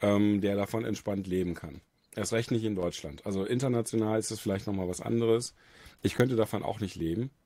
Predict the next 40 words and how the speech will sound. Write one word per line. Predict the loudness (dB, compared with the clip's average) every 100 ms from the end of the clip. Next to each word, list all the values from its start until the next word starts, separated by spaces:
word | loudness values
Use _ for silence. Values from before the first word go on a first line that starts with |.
| _
Ähm, | 0 2 4 2 0 -4
ich | -4
hab | 0
aber | 2 0 2
auch | 0 -2 -14 _ _ -20 -20 _ 2
eine | 4 4
ge-, | 2 2
eine | 2 2
gewisse | 2 2 0 -2
Krankheit, | 0 -2 0 0 0 -2 -2
die | 0
heißt, | 2 2 -2 -4 -2
dass | -2
ich | -2
immer | 0 2 2 0
von, | 0 2 4 4 2 0
von | 0 0
den | 2
hundert | 2 0 0
Prozent | -2 0 0 0
Geld, | 0 0
die | 0
ich | -2 -2
zur | -4
Verfügung | -4 -2 0 2 2
habe, | 2 2
hundertzehn | 2 0 0 2 0
Prozent | 2 0 0 -2 0
ausgebe | 0 0 -2 0 -2 -4 -6 -6 -4
<laughs> | 0 0 2 4
und | 6
sie | 6 4
in | 4
sowas | 4 4 2 0
wie | 2 2
ein | 2 -2
Streaming-Studio | 0 2 2 2 0 0 0
investiere | 0 -2 -4 -2 -2 -2
oder | -2 -2
so. | 0 -4